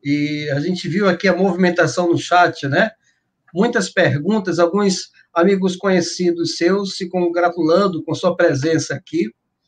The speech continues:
E já pensando no que o senhor comentou aí, professor, eu vou citar aqui uma pergunta do Lucas Alexandre Mortali.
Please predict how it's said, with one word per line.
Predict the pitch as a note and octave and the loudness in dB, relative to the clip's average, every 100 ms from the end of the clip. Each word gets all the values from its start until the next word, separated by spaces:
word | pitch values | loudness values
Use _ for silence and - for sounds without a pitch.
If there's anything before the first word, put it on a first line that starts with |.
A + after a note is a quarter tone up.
| _ _ - _ _ D#3 | _ _ -20 _ _ 2
E | F3 | 4
já | D3+ G3 B3+ | 4 4 4
pensando | B3+ A#3 A3+ A#3+ A3+ | 2 0 0 0 2
no | G3 F#3+ | -2 -2
que | G#3 | -2
o | |
senhor | F#3+ G3+ | -2 -4
comentou | G3 G3+ F#3 F#3+ G3 | 0 2 2 2 2
aí, | A3 | 0
professor, | F#3+ F3+ F#3 E3+ F3+ | -2 -4 -4 -4 -4
eu | F3 | -2
vou | G#3 | -4
citar | F#3+ F#3 F#3+ F3+ | -4 -2 2 2
aqui | E3+ - F#3 | 2 0 0
uma | F3 E3+ | 0 -2
pergunta | E3+ E3 D3+ G3+ A#3+ F#3 D3 | 0 0 0 -2 -2 -2 -2
do | E3+ | 0
Lucas | G3 C4+ C4 A#3+ | -2 0 0 2
Alexandre | G3+ F#3 E3+ - A3 G3 F#3+ | 4 2 2 0 -2 -2 -2
Mortali. | F#3 E3 - F3 E3 D3+ | 0 -2 -2 0 0 0